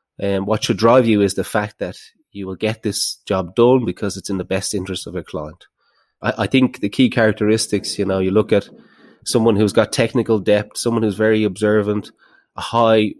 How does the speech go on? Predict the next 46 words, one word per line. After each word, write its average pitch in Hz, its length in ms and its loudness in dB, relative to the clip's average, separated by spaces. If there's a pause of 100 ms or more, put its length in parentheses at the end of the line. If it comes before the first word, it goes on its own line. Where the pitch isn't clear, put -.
emotional 107 480 -2
intelligence 104 560 -2
level, 101 420 -4 (500)
um, 107 360 -4
a-, 139 160 -6
and 139 80 -2
someone 202 240 0
who's 170 160 2
a 135 40 2
team 143 280 0
player. 131 260 4
You 98 160 0
know, 107 100 0
you 110 120 2
want 113 160 0
someone 127 180 -2
who 117 80 -4
comes, 113 300 -4 (180)
who 117 160 -4
comes 110 260 -6
in 113 160 2
and 107 100 0
adds 104 260 -4
value 104 440 0
on 101 200 0
any 110 180 -2
project 104 680 -4 (220)
and 113 160 -6
adds 113 220 -2
value 117 220 2
to - 100 -16
their 104 100 -2
colleagues 110 400 0
around 104 340 0
them, 90 120 -6
you 87 100 -4
know. 90 280 -6 (520)
And 104 400 0 (220)
I, - 160 -6
I 82 80 -8
suppose 113 320 2
a 107 60 4
big 117 400 2 (120)
attribute 107 460 -4
is 101 380 -4
resilience. 101 680 -2